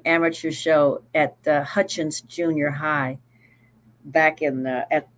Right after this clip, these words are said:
in the seventh grade. So, and that was when I was so nervous.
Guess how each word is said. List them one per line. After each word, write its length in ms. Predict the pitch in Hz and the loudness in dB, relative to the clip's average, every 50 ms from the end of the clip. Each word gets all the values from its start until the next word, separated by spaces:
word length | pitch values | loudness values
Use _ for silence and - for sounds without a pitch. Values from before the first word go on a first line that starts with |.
| _ - | _ -4
in 120 | 151 147 | -2 0
the 100 | 139 143 | 0 0
seventh 480 | 139 - - 165 151 143 147 143 - _ | -2 2 4 4 4 4 0 -6 -6 _
grade. 400 | - 156 147 139 131 127 127 - _ _ _ _ _ _ _ _ _ _ _ _ _ _ _ _ _ _ | 0 2 2 2 2 -2 -4 -8 _ _ _ _ _ _ _ _ _ _ _ _ _ _ _ _ _ _
So, 500 | - - - - 156 135 120 120 123 123 - _ _ _ _ _ _ _ _ _ _ _ - - _ - | -10 -8 0 2 2 2 2 0 -4 -8 -14 _ _ _ _ _ _ _ _ _ _ _ -14 -12 _ -4
and 160 | - 160 156 | -2 0 2
that 160 | 170 165 - - | 4 2 2 2
was 160 | 160 147 - | -2 -2 -2
when 120 | 160 147 | -2 0
I 60 | 147 | 0
was 180 | 147 160 170 - | 0 0 -2 2
so 160 | - 208 214 | 2 4 4
nervous. 720 | 233 226 196 196 208 226 202 202 220 226 - - - - - | 6 6 8 8 6 6 4 2 2 2 2 0 0 -4 -8